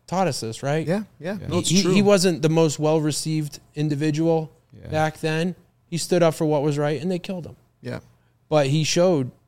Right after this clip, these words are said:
Speaker 1: you stand strong for what you believe in, and that's, that's the path of righteousness. You're building up your treasures in heaven, not here.
Speaker 2: Yeah, and, and, and
Speaker 1: So
Speaker 2: your legacy will last forever. Man, seeing, seeing the truckers, I gotta go back to it for a second. Seeing the truckers was like,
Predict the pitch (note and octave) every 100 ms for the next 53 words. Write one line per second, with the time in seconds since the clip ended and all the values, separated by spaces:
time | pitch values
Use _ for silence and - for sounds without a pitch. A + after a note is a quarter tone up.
0 | - C3+ C3 - D3 C#3+ - D3 E3+ C#3+
1 | C3 C#3 C#3 C3+ C3 C#3 F3 C#3 A#2+ A#2+
2 | B2+ C#3 - A2 - C3+ D3 B2+ A#2+ A2+
3 | C3+ C#3 B2 E2+ G#2 A#2 B2 D3 C#3+ C#3+
4 | C3+ - _ _ - A#2+ B2+ A#2+ A#2 A2
5 | A2+ G#2+ C3+ B2+ A2 - - _ _ A2
6 | G#2+ - G2 - - C3+ D3 - - -
7 | C#3+ C#3 D3 C3 C#3 D3+ C#3+ C#3 A#2+ A2
8 | A2+ A#2+ A#2 A2+ A2 A2 - _ _ -
9 | C#3+ C3+ B2 A2+ F3+ G#3 F#3 - - F#3+
10 | G3+ D#3 - C#3+ D3+ D3 C3 C#3+ D3 B2+
11 | A#2+ B2+ - C#3+ - C#3+ D3+ D3 D3+ -
12 | F3 F#3+ C#3+ C3 C3 E3+ F#3 C#3 B2 A2+